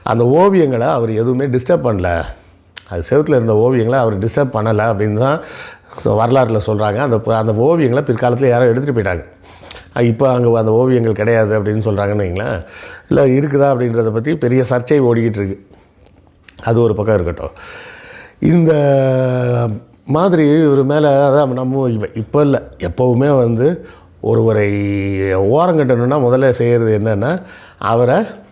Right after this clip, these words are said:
பெண் பித்தனாக அடையாளம் காட்டுவது. அதுதான் செய்யறது. ஒருத்தரை அசிங்கப்படுத்துறது அப்படின்னு சொன்னா,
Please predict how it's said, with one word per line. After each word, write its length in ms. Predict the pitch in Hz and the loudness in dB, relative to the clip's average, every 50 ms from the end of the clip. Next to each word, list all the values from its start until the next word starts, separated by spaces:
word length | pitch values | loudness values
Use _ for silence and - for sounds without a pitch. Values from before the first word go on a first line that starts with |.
| _ _ _ _ _ _ _ _ _ _ _ _ _ _ _ - - - - - | _ _ _ _ _ _ _ _ _ _ _ _ _ _ _ -20 -20 -20 -12 -6
பெண் 240 | - 123 127 151 151 | -2 -2 0 0 0
பித்தனாக 540 | - 113 - 120 113 104 87 90 92 110 123 | -2 -2 0 0 0 0 0 -2 0 0 0
அடையாளம் 400 | 110 98 107 107 107 107 101 92 | 0 0 0 0 0 0 -2 -2
காட்டுவது. 380 | 80 78 76 71 69 71 67 - - - - - - - - _ _ _ _ _ _ _ _ - | -4 -6 -6 -6 -8 -8 -10 -10 -14 -20 -20 -20 -20 -20 -20 _ _ _ _ _ _ _ _ -10
அதுதான் 320 | - 92 101 104 104 113 113 | -4 -2 0 0 0 0 0
செய்யறது. 380 | 101 110 95 95 92 85 - - - - - - - - - | 0 -2 -2 -2 -2 -4 -6 -12 -16 -20 -20 -20 -20 -14 -6
ஒருத்தரை 320 | - 98 101 92 90 82 85 | -4 -4 -2 -2 -2 -2 -2
அசிங்கப்படுத்துறது 760 | 85 90 90 135 143 147 131 127 117 101 104 98 101 95 104 | -2 -2 0 0 0 0 0 0 -2 0 -2 -2 0 0 2
அப்படின்னு 300 | 110 95 85 92 101 101 | 0 0 0 -2 -2 -4
சொன்னா, 280 | 95 95 92 87 98 131 | -4 -4 -4 -4 -4 -4